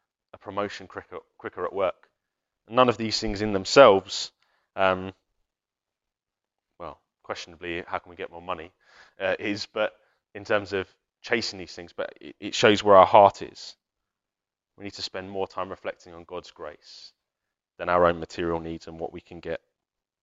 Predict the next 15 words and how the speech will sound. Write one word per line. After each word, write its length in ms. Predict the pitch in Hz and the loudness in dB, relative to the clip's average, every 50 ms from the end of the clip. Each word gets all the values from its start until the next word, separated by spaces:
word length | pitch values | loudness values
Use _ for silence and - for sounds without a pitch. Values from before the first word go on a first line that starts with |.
| _ _ _ _ _ _ _ _ _ _ _ _ _ - _ _ _ _ _ _ _ _ | _ _ _ _ _ _ _ _ _ _ _ _ _ -20 _ _ _ _ _ _ _ _
for 200 | _ _ - 85 | _ _ -2 0
ourselves. 600 | 76 73 - - 87 80 80 78 - - - - - _ _ _ _ _ _ _ _ _ _ _ _ _ _ _ _ _ _ _ _ _ _ - | 0 0 0 0 0 0 0 0 -4 -10 -18 -20 -20 _ _ _ _ _ _ _ _ _ _ _ _ _ _ _ _ _ _ _ _ _ _ 2
And 100 | 110 123 | 4 4
on 80 | 131 | 6
to 100 | - - | 6 4
the 60 | 127 | 2
final 460 | - - 139 123 120 113 104 92 - _ _ _ _ _ _ _ _ - | 6 8 8 8 8 8 4 2 0 _ _ _ _ _ _ _ _ -4
point, 540 | - 110 98 92 95 _ - - - - - - | -2 0 0 -2 -4 _ -14 -14 -14 -12 -12 -10
I 40 | 110 | -8
just 120 | 110 - | -4 2
want 100 | - 123 | 4 4
to 100 | 107 - | 4 4
briefly 300 | - 131 123 - - 113 | 2 -2 -2 -2 -2 -2
reflect 460 | 104 101 - - 110 95 - _ - | -2 -2 0 0 -2 -2 -2 _ -6
on, 140 | 101 95 95 | -4 -4 -4